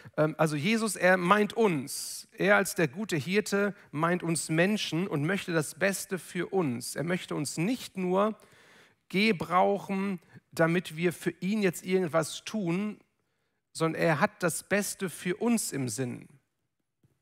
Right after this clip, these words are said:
Das ist das, was hier die Botschaft ist. Der gute Hirte, Jesus, dient den Schafen und er möchte, dass sie ein Leben im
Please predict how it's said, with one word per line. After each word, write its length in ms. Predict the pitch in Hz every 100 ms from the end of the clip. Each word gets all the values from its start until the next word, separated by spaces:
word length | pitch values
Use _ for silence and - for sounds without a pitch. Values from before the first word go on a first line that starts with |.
| _ _ _ _ _ _ _
Das 200 | 165 165
ist 200 | 185 -
das, 380 | 165 165 - - _ _
was 320 | 156 143 -
hier 520 | - 165 165 156 151 139 _ _
die 100 | 151
Botschaft 640 | 117 107 160 - 147 - -
ist. 680 | 139 113 - - - - _ _ _ _ _ _ _
Der 80 | 139
gute 300 | - 180 165
Hirte, 480 | 135 165 185 190 185
Jesus, 600 | 135 151 160 160 147 - _
dient 320 | 170 196 208 -
den 140 | 123
Schafen 680 | 110 139 127 127 - 165 180 _ _ _ _
und 160 | 151 143
er 100 | 147
möchte, 500 | 147 165 - 160 151 -
dass 180 | 147 -
sie 100 | 156
ein 120 | 135
Leben 420 | 127 143 170 160
im 200 | - 135